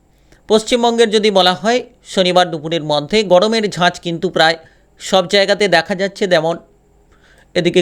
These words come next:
কলকাতা সহ উত্তর চব্বিশ পরগনা, দক্ষিণ চব্বিশ পরগনা, বিভিন্ন জায়গায় কিন্তু দাবদাহের একটা ছাঁ দেখা যাচ্ছে। এদিকে হাওড়া,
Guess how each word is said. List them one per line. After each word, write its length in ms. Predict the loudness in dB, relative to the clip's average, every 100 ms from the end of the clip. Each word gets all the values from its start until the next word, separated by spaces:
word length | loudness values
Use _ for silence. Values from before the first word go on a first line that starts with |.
| 2
কলকাতা 360 | 2 2 2 2 0
সহ 180 | -2 0 0 0 -2 _ _ -10
উত্তর 300 | -8 0 0
চব্বিশ 340 | 2 0 0 2
পরগনা, 320 | 0 2 0 0
দক্ষিণ 360 | -2 -4 -6 -2
চব্বিশ 300 | -2 -2 -2
পরগনা, 320 | -2 0 0 0 -4 _ _ -6
বিভিন্ন 280 | -4 0 0 2
জায়গায় 280 | 2 0 -2
কিন্তু 180 | -4 -2
দাবদাহের 520 | 0 0 0 -4 -2 -4
একটা 160 | -4
ছাঁ 320 | -8 -2 0 -2 -4 _ _ -4
দেখা 280 | 0 0 0 -4
যাচ্ছে। 240 | -4 -8 -16 _ _ _ _
এদিকে 280 | 0 2 2 0 -6 _ -2
হাওড়া, 320 | 2 4 4